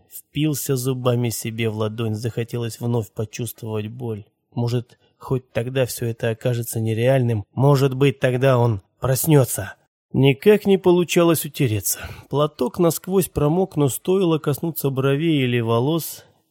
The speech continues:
и на пальцах оставались яркие капли. Под стук сердцебиения в ушах Лев Николаевич вновь обвел взглядом комнату. Мелкие, как из распылителя брызга крови, налипли на обои, стекали по дверным откосам, пропитали ковер.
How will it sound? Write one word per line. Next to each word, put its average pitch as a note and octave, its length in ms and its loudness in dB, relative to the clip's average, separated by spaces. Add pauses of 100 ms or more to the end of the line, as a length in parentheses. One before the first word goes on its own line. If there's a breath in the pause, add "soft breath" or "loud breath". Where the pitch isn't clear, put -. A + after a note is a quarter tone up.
(140)
и G3+ 120 6
на D3 180 6
пальцах F3+ 580 -2
оставались B2+ 640 -2
яркие A2 400 -4
капли. G#2 480 -6 (540)
Под B2+ 200 -2
стук - 280 -12
сердцебиения D#3+ 880 0
в B2+ 60 -2
ушах D#3+ 540 -2 (140)
Лев F#3 360 -4
Николаевич D#3 800 0
вновь B2+ 400 -2
обвел C3 400 -2
взглядом C3 500 -2
комнату. A#2+ 600 -2 (100)
Мелкие, D3 840 0
как C#3+ 320 -4
из C3+ 100 -2
распылителя C#3+ 760 -4
брызга C#3 440 -2
крови, D3+ 680 -2
налипли C3 640 -2
на A#2+ 260 4
обои, D3 560 2
стекали E3+ 760 2
по C3+ 200 0
дверным B2+ 560 2
откосам, D3+ 640 -2
пропитали A#2+ 720 0
ковер. G#2+ 540 -2